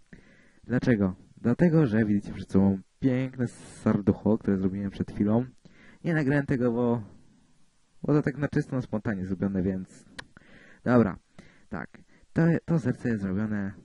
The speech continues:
dla dziewczyn z okazji ich święta, czyli Dnia Kobiet. Ale na, ja na to mówię święto, no, Dzień Dziewczyn po prostu, no. Nie Dzień Kobiet, więc tak. Serducho jest dla was, ode mnie.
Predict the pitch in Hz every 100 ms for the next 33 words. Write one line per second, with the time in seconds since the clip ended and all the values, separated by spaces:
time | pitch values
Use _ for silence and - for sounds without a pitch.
0 | - _ _ 131 135 117 - 120 117 104
1 | - 107 92 - 95 - 113 127 127 123
2 | 117 - - 123 113 113 - _ - 107
3 | 113 117 113 - 127 110 92 78 - 90
4 | 131 143 - 156 139 123 113 110 107 98
5 | 110 104 110 - _ - 131 104 104 -
6 | 170 151 143 151 127 - 104 98 101 95
7 | 95 90 90 _ _ _ _ _ _ _
8 | - 120 107 104 127 101 92 98 92 -
9 | - - - - _ _ _ - 147 123
10 | 113 104 101 120 113 110 107 - - -
11 | - - - - - _ - 117 113 117
12 | 110 104